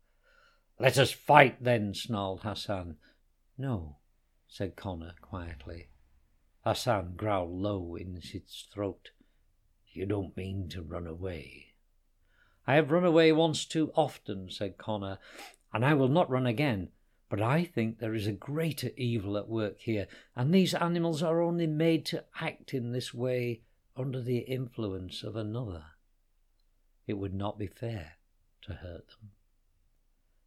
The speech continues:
Cautiously, Hassan and Connor backed away from the animals towards the gap they had seen earlier. The animals seemed content to follow them, their eyes flashing like fireflies in and out of the bushes as they trod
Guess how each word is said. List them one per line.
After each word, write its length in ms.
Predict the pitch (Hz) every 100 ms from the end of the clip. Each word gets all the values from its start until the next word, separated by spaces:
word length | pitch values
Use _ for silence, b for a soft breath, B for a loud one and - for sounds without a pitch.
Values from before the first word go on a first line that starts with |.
| -
Cautiously, 800 | - 123 113 - - - 95 92 _ _ _ _ _
Hassan 640 | - 117 - 127 110 104 104 b b
and 220 | 104 107
Connor 460 | - 101 101 98 98 _ _
backed 320 | - 113 - 123
away 320 | 110 123 120
from 180 | 131 120
the 80 |
animals 500 | 117 120 120 113 113
towards 500 | - 117 101 120 113
the 100 | 104
gap 320 | 120 147 107 _ -
they 120 | 101
had 120 | 95
seen 480 | - 123 110 90 85 -
earlier. 520 | 107 113 90 85 - - _ _ _ _ _ _ _ _ _ -
The 100 | 147
animals 440 | 190 202 101 95
seemed 300 | - 135 131
content 480 | 127 143 131 156 151
to 80 | 147
follow 360 | - 165 156 113
them, 180 | 101 - B B -
their 180 | 143 -
eyes 360 | 147 160 147 -
flashing 460 | - 147 - 127
like 260 | 120 123 -
fireflies 840 | - 156 160 139 135 113 110 110
in 180 | 147 143
and 160 | 127 127
out 260 | 143 127
of 100 | 123
the 100 | 113
bushes 440 | - 156 - 113 101
as 200 | 110 117
they 140 | 131
trod 460 | - - 143 135